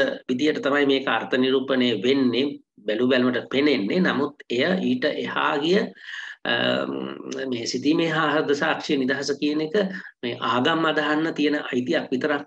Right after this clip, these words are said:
නෙවෙයි. ඊට එහා ගිය විශේෂයෙන් දේශපාලන අදහස පවා, අ, මේක ඇතුළේ තියෙනවා කියන එක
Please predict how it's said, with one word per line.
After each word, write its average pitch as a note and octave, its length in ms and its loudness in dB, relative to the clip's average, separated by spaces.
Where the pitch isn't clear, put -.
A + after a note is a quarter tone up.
නෙවෙයි. F3+ 420 6
ඊට D#3 180 2
එහා E3+ 440 2
ගිය G3 240 4
විශේෂයෙන් C#3 600 2
දේශපාලන C#3+ 560 0
අදහස D3+ 640 0
පවා, F3 340 0
අ, B2 140 -2
මේක C#3 280 4
ඇතුළේ D3+ 380 0
තියෙනවා F3 540 2
කියන G3+ 260 4
එක G#3 140 -2